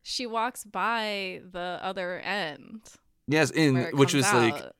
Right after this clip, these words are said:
Speaker 2: which was novel because, like, nobody ever knew where the water came out. And it
Speaker 1: Right.
Speaker 2: just comes out the side of this road, which is, like, wow, these people suck because, like, it's right there.
Speaker 1: <laughs> I know.
Speaker 2: Um, I guess. But, <laughs> um, yeah, so, like, I just kinda wonder, like, how much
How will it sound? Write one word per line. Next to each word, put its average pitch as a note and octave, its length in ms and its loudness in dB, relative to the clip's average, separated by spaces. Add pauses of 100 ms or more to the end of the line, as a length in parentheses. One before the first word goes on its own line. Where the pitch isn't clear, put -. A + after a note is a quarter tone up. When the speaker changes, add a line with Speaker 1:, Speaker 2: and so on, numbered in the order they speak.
(160)
Speaker 2:
which B2 200 2
was A2+ 140 0
novel A2+ 440 4
because, G#2 260 0
like, F#2+ 240 2
nobody A2 320 2
ever G2+ 160 0
knew F#2+ 260 -2
where G2 100 0
the E2 80 -2
water - 300 -4
came - 260 -8
out. F2 360 -4 (200)
And D3 140 2
it F#2+ 40 -2
Speaker 1:
Right. - 40 -4
Speaker 2:
just - 160 -4
comes A2 160 -4
out F#2+ 100 -4
the - 60 -10
side F#2+ 160 -2
of - 60 -4
this - 120 -10
road, - 260 -4
which - 180 -8
is, C#2 140 -10
like, - 180 -6
wow, F2+ 200 -2
these F2 120 -8
people D2+ 220 -10
suck - 560 -4
because, - 260 -4
like, - 280 -4 (640)
it's A2+ 180 0
right F2+ 180 0
there. E2+ 260 0
Speaker 1:
<laughs> - 180 8
I - 200 2
know. D4 200 2
Speaker 2:
Um, A3 460 4
I A#2+ 80 2
guess. - 380 0 (360)
But, G#2+ 400 2 (1000)
<laughs> - 1000 2
um, A2+ 640 2 (320)
yeah, G#3 180 4
so, F#3 140 4
like, D#3+ 200 4
I C#3 40 2
just D3 160 4
kinda E3+ 140 2
wonder, B2 260 4
like, G#2+ 160 0
how - 160 0
much G#2+ 260 -4